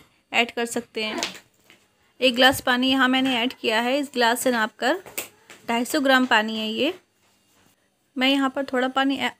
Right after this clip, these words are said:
और ऐड करूँगी, क्योंकि अभी हमको इसको और कुक करना है, तो कुक होने पर ग्रेवी हमारी और गाढ़ी हो जाएगी, इसलिए यहाँ मैं, ये मैं यहाँ पर आधा गिलास पानी को और ऐड कर रही हूँ। इस स्टेज पर हम नमक और मिर्च चख लेंगे, आपको जो कम लग रहा है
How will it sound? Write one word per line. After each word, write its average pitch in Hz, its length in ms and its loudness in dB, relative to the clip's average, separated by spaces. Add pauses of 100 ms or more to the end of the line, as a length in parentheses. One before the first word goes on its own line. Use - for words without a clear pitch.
और 269 180 2
ऐड 254 160 2
करूँगी, 240 480 -4
क्योंकि 269 360 -4
अभी 247 200 0
हमको 254 300 -2
इसको 254 280 -6
और 226 140 -4
कुक 247 180 -10
करना 226 280 -6
है, 254 180 -4
तो 269 140 -10
कुक 262 220 -6
होने 226 240 -4
पर 254 200 -6
ग्रेवी 233 340 -4
हमारी 233 340 -2
और 233 180 -2
गाढ़ी 226 260 -2
हो 247 120 0
जाएगी, 220 440 -4 (320)
इसलिए 254 260 -4
यहाँ 240 160 0
मैं, 240 220 0 (140)
ये 247 120 -4
मैं 254 160 2
यहाँ 247 240 0
पर 277 180 0
आधा 220 280 -2
गिलास 233 260 0
पानी 226 300 -6
को 269 120 -4
और 226 220 0
ऐड 214 180 -2
कर 220 160 -6
रही 220 120 -8
हूँ। 220 80 -8 (460)
इस 277 220 -6
स्टेज 277 320 2
पर 285 140 2
हम 294 100 2
नमक 269 340 0
और 277 80 0
मिर्च 269 220 -2
चख 269 220 0
लेंगे, 240 340 0
आपको 254 300 0
जो 262 180 -2
कम 269 220 0
लग 240 180 -2
रहा 233 180 0
है 302 240 -2